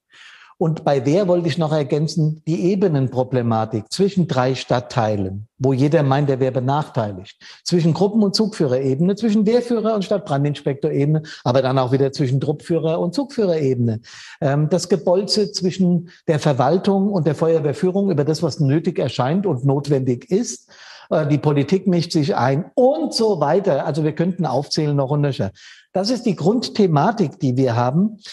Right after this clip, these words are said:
Ähm, jetzt wisst ihr, was Brandpunkt möchte und ihr wisst, ihr wisst in etwa, wie wir die Zielgruppentechnik oder Problematik sehen.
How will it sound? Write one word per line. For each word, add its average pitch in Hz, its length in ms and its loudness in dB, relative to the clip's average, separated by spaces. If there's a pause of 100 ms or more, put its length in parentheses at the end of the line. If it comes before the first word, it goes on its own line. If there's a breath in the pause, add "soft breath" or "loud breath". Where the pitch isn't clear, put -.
(220 loud breath)
Ähm, 147 360 2 (260)
jetzt 151 200 0
wisst - 280 0
ihr, 233 420 0
was 165 240 -2
Brandpunkt 165 460 0
möchte 202 500 0
und 180 160 -2
ihr 165 140 0
wisst, 196 260 -4
ihr 202 480 -2
wisst 208 180 -2
in 185 200 0
etwa, 185 440 0
wie 170 160 -2
wir 170 380 0 (160 loud breath)
die 165 100 -2
Zielgruppentechnik 175 1000 -2
oder 143 120 0
Problematik 147 640 -2
sehen. 180 300 -2